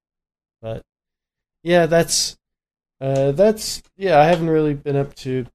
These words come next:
that much new stuff. I mean, there's some games I'm going to, that I picked up. Uh, I,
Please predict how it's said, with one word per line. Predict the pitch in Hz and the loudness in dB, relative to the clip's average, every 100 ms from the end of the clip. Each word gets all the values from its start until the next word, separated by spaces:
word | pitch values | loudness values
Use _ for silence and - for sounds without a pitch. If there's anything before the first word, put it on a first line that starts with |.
| _ _ | _ _
that | 131 127 | -10 -6
much | 127 120 - | -6 -6 -10
new | 131 135 | -6 -6
stuff. | - 143 135 131 | -4 -2 0 0
I | 127 | -4
mean, | 127 127 | -2 -4
there's | 123 127 - | -4 -6 -6
some | 131 | -8
games | 117 151 160 170 143 | -6 -2 0 0 -2
I'm | 135 | -2
going | 131 131 127 120 117 _ _ | -2 -4 -4 -8 -12 _ _
to, | 123 117 113 - | -14 -10 -10 -12
that | - 123 | -10 -10
I | |
picked | 123 120 - | -8 -10 -8
up. | 123 120 - _ | -6 -6 -10 _
Uh, | 123 - | -12 -8
I, | - 131 92 - | -6 -6 -8 -10